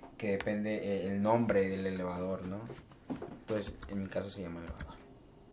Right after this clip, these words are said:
Ahora, si ustedes no están, no están planeando usar un elevador, pues no tienen que hacer este paso. Obviamente se saltarían al siguiente, que sería el del lanzador.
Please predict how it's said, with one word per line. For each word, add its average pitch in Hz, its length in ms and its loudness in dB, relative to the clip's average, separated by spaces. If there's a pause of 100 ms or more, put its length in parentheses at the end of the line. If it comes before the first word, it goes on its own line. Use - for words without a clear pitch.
(460)
Ahora, 117 240 12
si 127 140 4
ustedes 139 320 6
no 147 120 2
están, 139 460 4
no 120 140 6
están 127 280 4
planeando 123 300 4
usar 123 160 2
un 123 100 2
elevador, 113 380 6
pues 113 260 0
no 107 140 2
tienen 117 240 4
que 117 60 4
hacer 117 160 2
este - 180 -4
paso. 104 280 2
Obviamente 104 340 0
se - 80 -4
saltarían 98 420 -2
al 98 80 0
siguiente, 95 480 -4
que 87 80 -10
sería 92 240 -6
el 92 60 -4
del 92 100 -4
lanzador. 87 400 -6